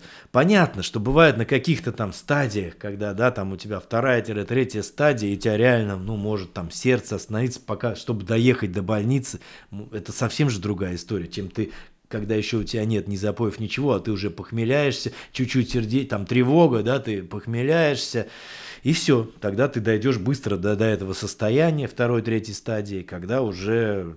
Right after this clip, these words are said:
без алкоголя реально можно умереть. Но и то там тебя похмелень-, похм-, ну, этот опохмел не спасёт, только на время, пока ты едешь к врачу, потому что спасти могут в такой ситуации только лекарства, да, если проблемы с сердцем,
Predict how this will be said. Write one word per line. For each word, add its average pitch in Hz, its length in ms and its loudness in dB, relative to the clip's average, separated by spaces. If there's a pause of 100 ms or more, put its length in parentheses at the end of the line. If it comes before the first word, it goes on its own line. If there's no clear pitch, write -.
без 95 340 -2
алкоголя 101 500 4
реально 98 380 2
можно 85 340 -8
умереть. 98 400 -2
Но 117 240 0 (160)
и 104 80 -6
то 165 160 4
там 120 200 4
тебя 117 160 -2
похмелень-, 131 560 -2
похм-, 123 440 -4
ну, 117 240 -4
этот 113 240 -2
опохмел 127 520 -2
не 120 100 2
спасёт, 123 500 2 (600)
только 131 260 2
на 117 140 2
время, 131 420 2 (260)
пока 113 240 0
ты 110 120 0
едешь 110 340 2
к - 80 -12
врачу, 107 380 -4
потому 87 320 -10
что - 100 -12
спасти 131 460 -4
могут 123 340 0 (240)
в - 80 -20
такой 131 320 4
ситуации 127 540 2
только 113 260 -4
лекарства, 107 580 -2
да, 98 140 -6
если 104 260 -4
проблемы 107 480 -4
с - 80 -10
сердцем, 123 600 -4